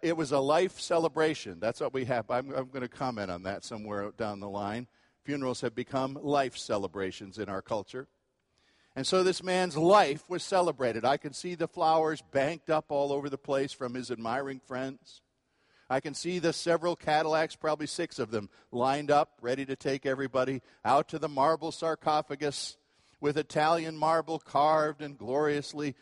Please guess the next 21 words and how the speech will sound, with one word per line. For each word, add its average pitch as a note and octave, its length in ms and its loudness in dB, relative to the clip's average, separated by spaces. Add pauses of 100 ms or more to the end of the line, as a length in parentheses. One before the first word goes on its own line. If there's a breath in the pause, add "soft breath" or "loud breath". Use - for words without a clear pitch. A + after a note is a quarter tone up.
(120 soft breath)
arrayed C3+ 460 0
over A#2 240 -2
his A#2 240 -6
tomb. F#2+ 300 -10 (3000)
And F#2+ 140 -12
that G#2 160 -4
was G2+ 140 -10
the G#2+ 140 -6
end G#2+ 180 -6
of D#2+ 80 -8
him. D#2 100 -14 (2000)
Because C3 400 0
while D#3 340 4
they D#3 160 2
were C3 240 0
opposites D#3+ 800 0
in B2 200 -6
life C#3 460 -2 (100)
and A2 240 -6
remained A#2+ 720 -2
opposites, A2+ 720 -2